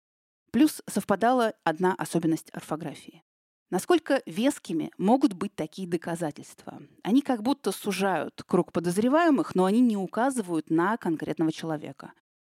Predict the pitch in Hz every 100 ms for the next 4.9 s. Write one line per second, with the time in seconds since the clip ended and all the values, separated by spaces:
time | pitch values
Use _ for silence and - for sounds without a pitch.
0 | _ _ 233 330 - 175 180 214 254 -
1 | 170 190 311 - 202 254 - 156 151 151
2 | 156 180 202 185 180 175 165 160 190 262
3 | 196 165 165 - 165 196 190 165 - -
4 | 143 - 160 180 156 - - 78